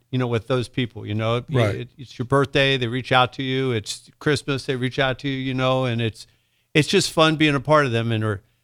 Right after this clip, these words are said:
Speaker 1: they're married now, they have children, and, uh, it's just, you know, it's just great keeping up with people.
Speaker 2: You know, <clears throat> I like the fact that you, you, you said you incorporate the family.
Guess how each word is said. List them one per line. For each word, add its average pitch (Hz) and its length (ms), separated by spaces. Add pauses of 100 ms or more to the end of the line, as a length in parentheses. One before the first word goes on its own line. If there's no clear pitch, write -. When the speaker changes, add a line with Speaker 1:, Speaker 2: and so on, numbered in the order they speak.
(120)
Speaker 1:
they're 110 100
married 131 400
now, 131 300
they 127 140
have 107 400
children, 135 680
and, 110 320 (100)
uh, 143 220
it's 139 140
just, - 280 (200)
you 143 140
know, 131 180
it's 127 120
just - 220 (180)
great 139 240
keeping 127 280
up 117 100
with 104 140
people. 113 260
Speaker 2:
You 190 60
know, 185 220
<clears throat> - 40
I 180 300
like 156 260
the 135 80
fact 131 360
that 117 260
you, 127 240 (500)
you, 120 140
you 113 200
said 107 320
you 110 120
incorporate 101 540
the 92 100
family. 98 420